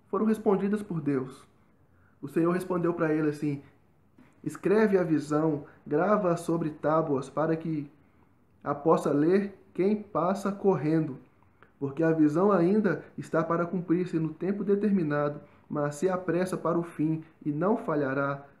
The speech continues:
Se tardar, espera-o, porque certamente virá, não tardará. Eis o soberbo,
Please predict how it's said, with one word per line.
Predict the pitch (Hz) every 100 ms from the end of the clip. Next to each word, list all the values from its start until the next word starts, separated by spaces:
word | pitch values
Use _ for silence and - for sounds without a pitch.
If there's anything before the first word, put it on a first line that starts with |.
| _
Se | - 202
tardar, | 170 156 139 156 190 214 -
espera-o, | - - 165 175 151 127 - -
porque | 147 147 160
certamente | 160 185 190 160 165 196 196
virá, | 170 156 143 151 147 -
não | - 165 208
tardará. | 208 175 151 139 139 139 - _ _ -
Eis | 160 208
o | 196
soberbo, | 202 202 160 165 156 127